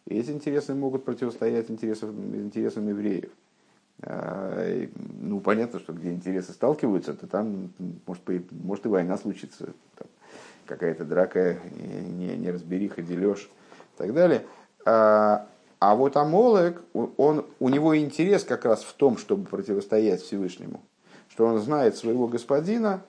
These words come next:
и с-, нац-, намеренно, Михамед Лим-, Лимритбей, и намеренно бунтует против него. Веганюша Амолек и идея Маза и Лейкус, то есть, что подобно тому, как Билам, э, в чем его высота и в чем, следовательно,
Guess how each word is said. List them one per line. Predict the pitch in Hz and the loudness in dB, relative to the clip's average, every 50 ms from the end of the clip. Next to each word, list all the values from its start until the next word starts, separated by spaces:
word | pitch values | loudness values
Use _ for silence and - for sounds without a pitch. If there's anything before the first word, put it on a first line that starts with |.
| _ - | _ -10
и | - - 185 214 240 262 277 - | -6 -4 -2 -2 -2 -2 -4 -8
с-, | - - - - | -12 -16 -12 -10
нац-, | 110 120 117 120 120 - - - | -8 -6 -4 -6 -6 -8 -8 -6
намеренно, | 123 127 131 139 139 160 196 226 220 202 165 139 | -4 -2 -2 -2 0 0 0 0 0 -2 -2 0
Михамед | 131 123 117 - - 185 220 233 214 | 0 -2 -2 0 0 0 0 0 -2
Лим-, | 190 185 180 185 180 - - 156 | -2 -2 -2 -2 -2 -2 -2 -2
Лимритбей, | 156 160 170 165 147 123 113 107 104 110 - - - _ _ _ _ | -2 -4 -4 -6 -4 -4 -2 -2 -2 -4 -6 -12 -20 _ _ _ _
и | - 170 165 | -4 -2 0
намеренно | 156 151 139 127 139 160 190 196 196 190 180 | 0 0 0 0 0 2 2 2 2 0 0
бунтует | 147 131 139 135 135 - 180 170 175 | -2 -2 -2 -2 -2 -2 -4 -2 -2
против | - 156 151 - 143 - | -4 -4 -4 -6 -8 -6
него. | 151 143 127 107 95 87 - - - - _ _ - | -4 -4 -2 -2 -4 -6 -8 -12 -20 -20 _ _ -4
Веганюша | - 104 107 110 131 131 127 123 117 - 127 120 123 | 0 2 4 4 4 4 2 0 -2 -2 -2 -2 -2
Амолек | 123 127 151 180 190 180 156 - | -2 -2 -2 0 0 -2 -2 -2
и | 123 113 110 107 104 | -4 -4 -2 -4 -4
идея | 104 110 127 143 143 143 | -2 -2 -2 0 0 -2
Маза | 135 123 131 143 139 131 127 | -2 -2 0 0 0 0 0
и | 123 | -2
Лейкус, | 113 107 104 101 - - 87 80 - - - _ | 0 -2 -2 -4 -4 -6 -6 -6 -8 -10 -8 _
то | 107 104 | 0 2
есть, | 98 82 67 - - - _ _ _ _ | 2 2 0 -4 -10 -20 _ _ _ _
что | _ - - 104 92 | _ -8 -6 -4 -2
подобно | 90 98 98 143 165 147 131 110 | 0 0 2 2 2 0 0 -2
тому, | 101 - - 98 123 139 117 95 | -2 -2 -4 -4 -2 -2 -4 -4
как | 90 - 117 107 92 - - - _ _ _ _ - | -2 0 2 2 2 0 -4 -18 _ _ _ _ -10
Билам, | 95 104 117 117 123 117 98 85 73 - - _ _ _ _ _ _ _ _ _ | -4 0 2 2 4 4 2 2 0 -6 -12 _ _ _ _ _ _ _ _ _
э, | - - 90 90 85 - | -10 -6 -4 -4 -4 -6
в | - - - | -8 -6 0
чем | - 139 139 127 | 2 4 4 4
его | 117 110 110 110 110 113 113 104 95 90 - - - - | 2 0 0 0 0 2 2 4 4 4 2 -2 -6 -8
высота | 90 92 98 92 - 107 98 - - 208 214 | -8 -6 -6 -2 -2 -2 -2 0 2 2 2
и | 180 170 | 2 2
в | - - | 0 -2
чем, | - 135 131 120 107 | -2 -2 -2 -2 -6
следовательно, | - - - 113 113 117 117 107 98 95 - 95 90 90 90 90 92 | -8 -8 -4 -2 -2 0 0 0 -2 -2 -4 -4 -4 -4 -4 -6 -8